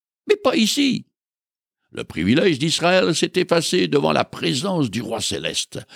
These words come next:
Le psalmiste exprime sa joie à la pensée que Dieu est glorifié et que l'humanité tout entière prend part aux bénédictions promises à Abraham. Nous arrivons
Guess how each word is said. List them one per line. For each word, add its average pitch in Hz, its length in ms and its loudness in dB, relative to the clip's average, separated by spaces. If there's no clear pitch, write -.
Le 165 80 4
psalmiste 196 680 0
exprime 180 540 -2
sa 123 280 0
joie 73 380 -4
à - 80 2
la 143 140 0
pensée 196 520 0
que - 140 -2
Dieu 143 460 2
est 110 80 2
glorifié 160 800 0
et - 60 -2
que - 120 2
l'humanité 196 760 0
tout 190 220 -2
entière 165 520 2
prend 107 280 2
part 139 500 2
aux 82 120 0
bénédictions 87 880 -2
promises 90 880 -6
à - 260 -10
Abraham. 95 680 -4
Nous 160 220 4
arrivons 196 640 2